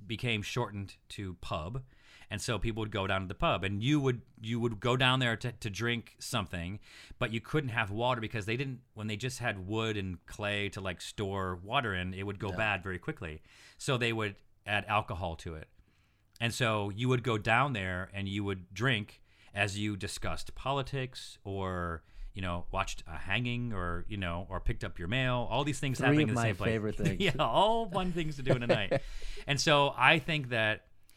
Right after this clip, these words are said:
Speaker 1: you know, we, we now think of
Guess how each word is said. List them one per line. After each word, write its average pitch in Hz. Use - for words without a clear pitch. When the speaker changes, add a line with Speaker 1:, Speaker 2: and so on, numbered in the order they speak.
Speaker 1:
you 123
know, 117
we, 117
we 156
now 139
think 117
of 95